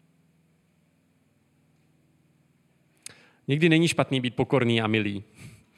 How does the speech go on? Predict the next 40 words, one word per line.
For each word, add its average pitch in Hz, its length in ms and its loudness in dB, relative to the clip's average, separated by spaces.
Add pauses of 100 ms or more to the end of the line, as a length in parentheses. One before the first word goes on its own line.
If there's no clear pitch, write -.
(240)
Samozřejmě 117 540 -2
přijde 131 260 -2
čas, 127 320 -2
kdy 113 340 -2 (340)
je 120 100 -2
na 113 100 2
místě 139 380 0
odložit 123 380 0
ten 120 140 -2
milý 117 280 0
obličej, 120 600 -2 (800)
ale 127 160 2
taky 147 260 2
není 139 220 4
nic 135 260 2
špatného 131 520 2
na 123 120 2
tom 117 380 2
umět 127 280 0
se 131 100 -4
přizpůsobit, 107 840 -6 (440)
vyhovět 107 460 -2
ostatním 104 640 -6 (140)
a 120 80 -6
být 110 220 -10
tvárný. 113 520 -2 (1700)
My 123 140 4
i 127 160 2
na 135 120 4
Ježíšově 139 480 2
příběhu 120 340 -2
vidíme, 131 280 0
že 127 100 0
byl 127 140 0
v - 40 -10
podstatě 127 360 -4
svým 127 180 -4
způsobem 135 420 -2
taky 143 200 2
tvárný. 104 540 0